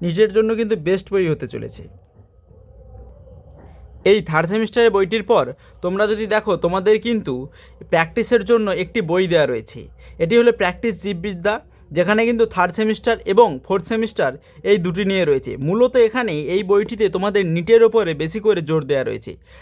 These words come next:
কারণ তোমরা প্রত্যেকটি টপিক থার্ড সেমিস্টার, ফোর্থ সেমিস্টার পড়ার পরেই প্রত্যেকটি টপিকের জন্য তোমরা কিভাবে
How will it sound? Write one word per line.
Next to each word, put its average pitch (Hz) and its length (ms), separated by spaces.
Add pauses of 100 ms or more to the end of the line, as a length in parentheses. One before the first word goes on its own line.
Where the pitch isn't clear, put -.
কারণ 196 200
তোমরা 214 340
প্রত্যেকটি 220 720
টপিক 190 400
থার্ড 165 200
সেমিস্টার, 208 360
ফোর্থ 196 220
সেমিস্টার 202 320
পড়ার 175 320
পরেই 165 320 (300)
প্রত্যেকটি 214 440
টপিকের 202 500
জন্য 214 280
তোমরা 202 320
কিভাবে 196 580